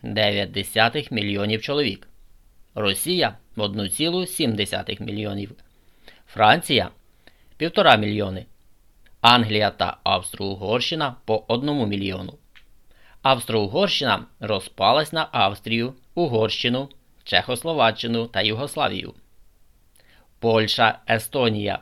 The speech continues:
Латвія та Литва здобули незалежність. Провідні європейські країни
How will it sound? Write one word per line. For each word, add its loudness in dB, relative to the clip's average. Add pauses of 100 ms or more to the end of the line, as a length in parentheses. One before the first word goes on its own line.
Латвія 0
та -12
Литва 0 (120)
здобули -6
незалежність. -2 (1040)
Провідні 2
європейські 0
країни -2